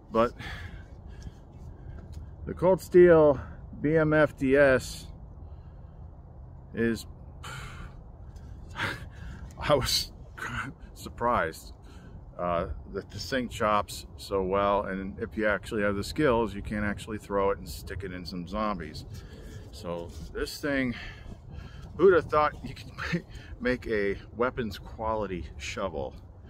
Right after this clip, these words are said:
Certainly not I. So yeah, this was just gonna be like a little gag video, and I'm like, "Huh, this thing <laughs> actually chops." I mean, this thing's got some heft to it.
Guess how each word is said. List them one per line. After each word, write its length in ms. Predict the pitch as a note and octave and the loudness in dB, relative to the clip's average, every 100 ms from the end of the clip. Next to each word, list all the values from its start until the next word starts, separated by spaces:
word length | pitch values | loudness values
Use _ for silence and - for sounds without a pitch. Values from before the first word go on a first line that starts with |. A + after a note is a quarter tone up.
| - - | -12 -12
Certainly 760 | - - D#3 E3+ C#3+ B2+ A#2 A2 | -10 -2 2 2 2 -2 0 0
not 340 | F#2+ F#2+ F2+ - | 2 2 0 -4
I. 380 | F2+ E2+ C2 B1+ - - - - - - - - - - - - - - - - | -4 -2 -2 -6 -10 -14 -16 -12 -12 -8 -10 -10 -14 -16 -16 -16 -16 -14 -14 -14
So 520 | - A2+ A2 A2 A2 - - - - - | -6 0 4 4 4 2 -8 -10 -10 -2
yeah, 260 | A#2+ G2 | 2 2
this 260 | F#2+ - A2 | 2 -2 -6
was 180 | G#2 F2+ | -8 -6
just 320 | G#2+ - - | -8 -8 -4
gonna 180 | G#2 G2+ | -2 0
be 180 | G#2+ G#2+ | 2 2
like 180 | G2 G#2 | 2 0
a 40 | |
little 200 | G#2 G2 | 0 0
gag 400 | D#2+ G#2 A2 G2 | 0 2 2 2
video, 500 | F2+ G2 F#2 F#2 F#2+ | 0 0 2 2 2
and 80 | F#2 | 0
I'm 120 | F#2 | 0
like, 300 | F2+ F2+ - - - - - - - - | -2 -2 -6 -14 -14 -18 -16 -12 -12 -2
"Huh, 240 | C#3+ A#2+ | 2 4
this 180 | A2+ - | 2 0
thing 200 | B2 B2 | 2 4
<laughs> 40 | A2 | 4
actually 500 | - - F#3 F3+ - - - - - - - - - - | 4 6 10 10 8 -2 -12 -12 -12 -14 -16 -20 -20 -12
chops." 500 | - D3 B2+ - - - - | 2 6 6 2 -6 -6 -4
I 80 | A2 | 0
mean, 180 | A2+ | 2
this 160 | A2+ - | 2 0
thing's 180 | C3+ A#2 | -2 0
got 160 | B2+ | 0
some 120 | A2+ F#2 | 0 0
heft 360 | B2 D#3 - | 4 4 2
to 200 | A#2 A2 | 4 6
it. 120 | G#2+ | 4